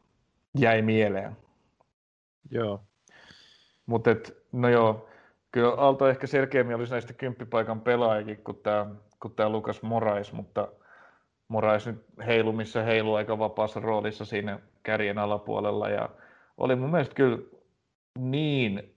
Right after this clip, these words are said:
Speaker 1: suvereeni tekijä sille, että Knistan onnistu käsittämättömällä tavalla kampeamaan itsensä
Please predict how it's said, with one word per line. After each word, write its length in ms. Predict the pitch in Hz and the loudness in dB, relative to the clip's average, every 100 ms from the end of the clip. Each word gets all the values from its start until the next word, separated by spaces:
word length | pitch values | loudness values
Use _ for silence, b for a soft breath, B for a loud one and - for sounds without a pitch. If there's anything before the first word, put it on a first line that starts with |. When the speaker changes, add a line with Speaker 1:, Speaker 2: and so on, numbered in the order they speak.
| _ | _
Speaker 1:
suvereeni 680 | - 127 117 110 107 104 104 | -2 2 4 2 2 0 -2
tekijä 480 | 101 107 - 101 101 | -2 -2 -2 -4 -2
sille, 320 | 107 101 98 | -2 -2 -2
että 260 | 98 - 104 | -4 -6 -6
Knistan 500 | - 104 101 113 107 | -6 -8 -4 -4 -4
onnistu 680 | 101 107 - 110 - - _ _ - | -4 -6 -4 -6 -6 -18 _ _ -2
käsittämättömällä 840 | 110 113 - 107 101 110 107 107 | -2 -2 -4 -6 -4 -2 -2 0
tavalla 520 | 107 104 107 117 113 _ - | 0 0 0 -2 -6 _ 0
kampeamaan 680 | 110 110 107 107 101 104 104 | 0 2 0 0 -2 -2 -4
itsensä 400 | - 107 107 | -6 -6 -6